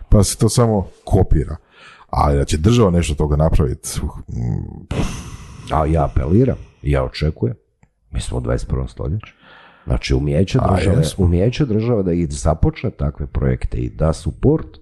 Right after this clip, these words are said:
Speaker 2: ne treba
Speaker 1: Trebala
Speaker 2: davati
Speaker 1: bi, ne,
Speaker 2: novce.
Speaker 1: slažem se
Speaker 2: Ne
Speaker 1: da bi
Speaker 2: treba davati
Speaker 1: trebala.
Speaker 2: novce. Bože, sačuvaj da me se krivo ne shvati, država tu ne smije davati novce. Ali država treba omogućiti taj cjelokupan okvir.
Speaker 1: E, a
Speaker 2: I
Speaker 1: ko-,
Speaker 2: reći, „Narode, to vam je pametno.”
Speaker 1: koja je država? Koji, koji točno,
Speaker 2: To
Speaker 1: mislim
Speaker 2: smo mi.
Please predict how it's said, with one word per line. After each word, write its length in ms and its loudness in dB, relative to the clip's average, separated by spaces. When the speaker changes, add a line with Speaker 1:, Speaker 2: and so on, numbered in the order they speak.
Speaker 2:
ne 120 4
treba 180 6
Speaker 1:
Trebala 160 6
Speaker 2:
davati 180 4
Speaker 1:
bi, 60 4
ne, 60 2
Speaker 2:
novce. 140 2
Speaker 1:
slažem 320 2
se 100 4
Speaker 2:
Ne 60 2
Speaker 1:
da 0 -
bi 60 0
Speaker 2:
treba 160 2
davati 160 4
Speaker 1:
trebala. 160 2
Speaker 2:
novce. 300 -2
Bože, 480 2
sačuvaj 440 -2
da 100 -2
me 100 -2
se 160 -8
krivo 260 2
ne 140 0
shvati, 280 -12
država 340 2
tu 120 -6
ne 140 -2
smije 200 -4
davati 320 0
novce. 300 -8
Ali 300 2
država 340 2
treba 260 2
omogućiti 600 -6
taj 160 2
cjelokupan 800 0
okvir. 400 0
Speaker 1:
E, 120 -6
a 120 2
Speaker 2:
I 120 2
Speaker 1:
ko-, 120 10
Speaker 2:
reći, 380 2
„Narode, 540 2
to 100 2
vam 180 4
je 80 4
pametno.” 440 0
Speaker 1:
koja 280 6
je 60 4
država? 340 2
Koji, 280 4
koji 280 2
točno, 380 0
Speaker 2:
To 40 4
Speaker 1:
mislim 160 6
Speaker 2:
smo 180 2
mi. 360 0